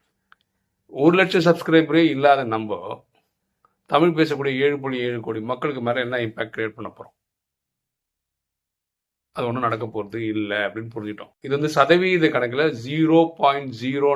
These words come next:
நைன் ஃபைவ் பர்சன்ட் தான் இம்பாக்ட் கிரியேட் பண்றோம். ஒரு பர்சன்ட் கிடையாது, பாயிண்ட் ஒன் பர்சன்டேஜும் கிடையாது. அப்போ நம்ம ஆத்மால எந்த ஒரு சக்தியும் இல்ல பல ஆத்மாக்கள் மேல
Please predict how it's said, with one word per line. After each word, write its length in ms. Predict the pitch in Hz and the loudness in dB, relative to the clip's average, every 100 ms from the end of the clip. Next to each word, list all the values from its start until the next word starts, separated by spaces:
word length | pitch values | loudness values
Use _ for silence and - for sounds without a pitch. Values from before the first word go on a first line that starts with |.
| 123 | 2
நைன் 220 | 120 117 | -2 -2
ஃபைவ் 180 | 117 113 - | -2 -4 -4
பர்சன்ட் 280 | 113 120 117 | -4 -4 -2
தான் 120 | 131 | -4
இம்பாக்ட் 440 | 120 113 123 117 - | -4 0 -2 -2 -6
கிரியேட் 260 | 117 113 | -6 -6
பண்றோம். 280 | - - _ _ _ _ _ _ _ _ _ _ _ | -18 -20 _ _ _ _ _ _ _ _ _ _ _
ஒரு 220 | - 131 143 | -6 -4 0
பர்சன்ட் 340 | 139 135 135 | -2 -2 -4
கிடையாது, 680 | 127 113 113 143 180 - _ _ _ _ | 0 0 2 2 0 -4 _ _ _ _
பாயிண்ட் 480 | - 131 143 160 156 | 2 6 6 4 -2
ஒன் 280 | 135 135 131 | -4 -4 -2
பர்சன்டேஜும் 520 | 127 120 110 107 131 | -6 -4 -6 -6 -4
கிடையாது. 320 | 131 101 95 _ _ _ _ _ _ _ _ _ _ _ _ - | -2 -2 -4 _ _ _ _ _ _ _ _ _ _ _ _ -4
அப்போ 600 | 135 135 123 120 - - _ _ _ _ _ _ _ _ _ _ | -2 2 2 2 -2 -8 _ _ _ _ _ _ _ _ _ _
நம்ம 320 | - 151 160 | 0 6 8
ஆத்மால 280 | 156 185 170 | 6 6 2
எந்த 180 | 139 143 | 2 2
ஒரு 80 | 143 | 0
சக்தியும் 440 | 139 131 147 143 | -2 -6 -6 -4
இல்ல 720 | 127 127 139 113 113 147 - _ _ _ _ _ | -4 -6 -4 -2 0 -2 -4 _ _ _ _ _
பல 280 | 147 139 135 | -2 2 0
ஆத்மாக்கள் 420 | 135 139 131 127 | 0 -2 -2 -6
மேல 520 | 110 110 123 - - | -4 -2 -2 -4 -8